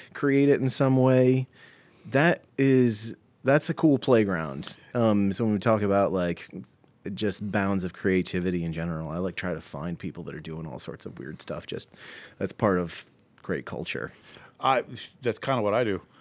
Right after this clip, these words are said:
Speaker 2: Uh, just not, I'm not successful at it.
Speaker 1: <laughs>
Speaker 2: The, the, uh, but, like, uh, yeah, like, th-, there's this scene.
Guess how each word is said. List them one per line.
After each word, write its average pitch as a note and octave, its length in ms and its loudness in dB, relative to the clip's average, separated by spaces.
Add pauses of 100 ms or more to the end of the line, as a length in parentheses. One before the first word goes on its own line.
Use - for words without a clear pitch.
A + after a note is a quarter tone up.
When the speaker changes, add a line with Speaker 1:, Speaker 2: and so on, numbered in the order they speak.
(240)
Speaker 2:
Uh, G#2+ 280 2
just A2+ 180 -4
not, B2 160 -2
I'm G#2+ 80 -4
not G2+ 240 -4
successful G2 520 -8
at F2 80 -4
it. - 120 -18
Speaker 1:
<laughs> - 140 4
Speaker 2:
The, A3 480 12
the, F3 160 8
uh, C3 160 10 (380)
but, F#3+ 180 6
like, F#3 260 4
uh, D3+ 420 4
yeah, F#3 300 2
like, C#3+ 200 0
th-, E3+ 140 -4
there's A3 240 2
this A3 140 -4
scene. D#3+ 460 -6